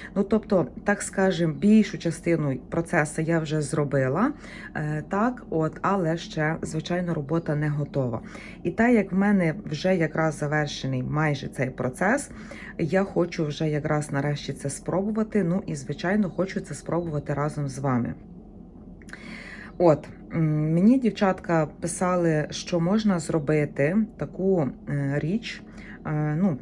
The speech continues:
самому, так, можна її зробити. Звичайно, можна придумати щось, організувати, звичайно, можна все зробити. Нам не страшно, рукодільничкам, так, от. Але, знаєте, м,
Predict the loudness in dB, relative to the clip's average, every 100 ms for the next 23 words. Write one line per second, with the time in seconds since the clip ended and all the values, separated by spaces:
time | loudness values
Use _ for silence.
0 | -8 -16 -4 6 8 8 6 2 2 0
1 | 2 0 0 0 0 -2 -2 0 2 2
2 | 0 -2 -6 -14 -12 -6 -2 2 6 6
3 | 6 4 2 0 0 0 -2 -4 -4 -2
4 | -2 -2 -4 -4 -8 -4 -4 -4 -4 -4
5 | -2 -4 -2 0 -2 -2 -6 -2 0 0
6 | 0 -2 -2 -4 -4 -4 -4 -2 -2 0
7 | -2 -2 -8 -14 -4 0 2 2 -2 2
8 | 2 2 0 -2 -2 -2 0 2 2 2
9 | -2 0 2 2 0 -2 0 0 -2 -14
10 | -14 -14 -8 2 4 6 6 6 4 0
11 | 2 2 4 4 2 0 0 2 4 2
12 | 2 -2